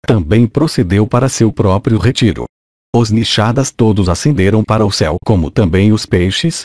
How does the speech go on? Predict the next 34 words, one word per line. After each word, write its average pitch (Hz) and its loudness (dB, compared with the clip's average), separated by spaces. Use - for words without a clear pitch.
que - 0
eles 107 2
tinham 101 0
capturado, 87 0
ó 113 2
monarca. 104 -2
O 143 4
rei 107 2
Nausha, 104 0
também, 101 2
tendo 117 2
obtido 101 0
aquelas 101 -2
bênçãos 107 0
valiosas, 104 0
entrou 120 2
em 120 2
sua 107 0
própria 98 -2
cidade. 85 -2
Eu 131 2
assim, 117 0
ó 113 2
filho, 104 2
te - -2
disse 98 0
tudo 104 0
a 92 2
respeito 98 -2
do 107 2
que - -4
tu 117 0
me 113 2
perguntaste. 120 -2